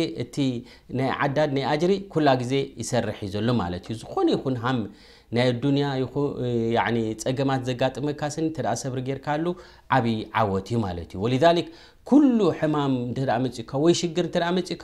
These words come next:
ስኒ፣ እ፣ ያዕኒ ኸይር ሒዙ ከም ደሎ ብሓደ ወገን ከተስተማቕሮ ኣለካ ማለት እዩ። ወሊሃዛ ነቢ ዓለይሂ ሰላቱ ወሰላም ሓደ እዋን እናኸዱ ከለዉ ንእሙ ሳኢብ ረዲየላሁ ዐንሃ ረኺቦማ ሪኦማ፣ ካነት ቱዘፍዝፍ፣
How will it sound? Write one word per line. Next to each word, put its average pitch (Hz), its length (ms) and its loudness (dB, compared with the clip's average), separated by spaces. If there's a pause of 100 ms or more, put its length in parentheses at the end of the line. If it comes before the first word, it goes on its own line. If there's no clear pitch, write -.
ስኒ፣ 208 180 -2 (680)
እ፣ 143 140 0 (1700)
ያዕኒ 151 280 4 (200)
ኸይር 208 280 6
ሒዙ 175 220 0
ከም 175 220 0
ደሎ 196 220 2 (500)
ብሓደ 135 420 4
ወገን 175 320 6 (600)
ከተስተማቕሮ 131 720 0 (100)
ኣለካ 98 440 -4
ማለት 90 260 -2
እዩ። - 80 -10
ወሊሃዛ 127 380 2
ነቢ 135 220 2
ዓለይሂ 120 240 0
ሰላቱ 123 280 -6
ወሰላም 120 320 -6
ሓደ 117 220 -4
እዋን 127 240 0 (320)
እናኸዱ 123 640 6
ከለዉ 131 400 0
ንእሙ 120 420 0
ሳኢብ 123 360 0
ረዲየላሁ 120 500 0
ዐንሃ 127 240 0 (120)
ረኺቦማ 123 480 -2 (120)
ሪኦማ፣ 127 320 0 (600)
ካነት 156 320 4
ቱዘፍዝፍ፣ 160 600 4